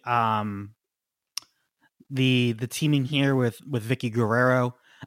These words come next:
I guess she's not really too upset about losing out on Jade Cargill, uh, a few weeks ago, 'cause she, she signed a pretty badass client here. And I know a lot of people kinda get tired of Vicky, but man, she can be a heat-seeking missile if she's used the right way.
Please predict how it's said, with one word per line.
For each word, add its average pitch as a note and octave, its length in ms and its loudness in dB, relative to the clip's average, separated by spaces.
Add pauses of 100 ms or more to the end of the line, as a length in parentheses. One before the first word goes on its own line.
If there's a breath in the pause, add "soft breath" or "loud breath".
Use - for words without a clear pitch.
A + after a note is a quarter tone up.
I C#3 60 0
guess D#3 180 4
she's E3 280 0
not E3 240 2
really E3 240 2
too - 180 -2
upset E3+ 380 0
about D3+ 220 0
losing C#3+ 300 0
out C#3+ 140 2
on B2 160 2
Jade C3 220 -2
Cargill, B2+ 500 0 (320)
uh, G#2+ 380 4
a B2+ 80 4
few A#2+ 180 2
weeks A2+ 240 0
ago, G2+ 320 0
'cause G2+ 480 -6 (400 soft breath)
she, A#2 380 -4
she A#2+ 200 -4
signed A#2 480 2
a G#2+ 140 0
pretty A#2+ 460 -4
badass A2+ 580 0
client A2 500 -4
here. A2 460 0 (500 loud breath)
And C#3 300 4
I G#3 100 4
know A3 140 4
a G3+ 40 2
lot E3 180 4
of - 60 -6
people D3 200 4
kinda C3+ 280 2
get B2 180 -2
tired B2+ 260 2
of A2 80 0
Vicky, A#2+ 300 0
but A2+ 120 -2
man, C3+ 220 4
she E3+ 160 -2
can G3 100 0
be F#3+ 120 4
a C#3 60 2
heat-seeking A#2+ 640 -4
missile G#2+ 360 -2
if F#2+ 60 -6
she's G2+ 260 -8
used G#2 240 -4
the G#2+ 100 -4
right A#2 180 0
way. A#2+ 360 -2